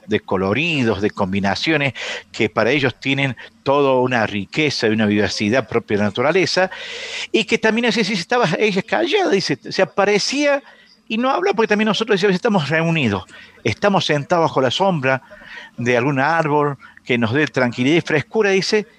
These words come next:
y no estamos hablando todo el día, estamos por ahí mirándonos, dice, pero estamos ju-,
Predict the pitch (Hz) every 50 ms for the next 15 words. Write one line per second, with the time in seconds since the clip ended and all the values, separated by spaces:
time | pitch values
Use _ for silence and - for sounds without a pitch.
0 | _ - - 190 208 220 - - - 320 349 370 190 127 131 143 143 127 107 -
1 | 135 127 123 117 110 120 117 113 104 - - 247 240 175 - 226 240 247 240 254
2 | 247 269 285 277 262 349 349 359 403 415 415 392 - - - 320 - - - 285
3 | 294 - - 233 226 185 - - 247 240 214 - - - - - - - - -
4 | 381 -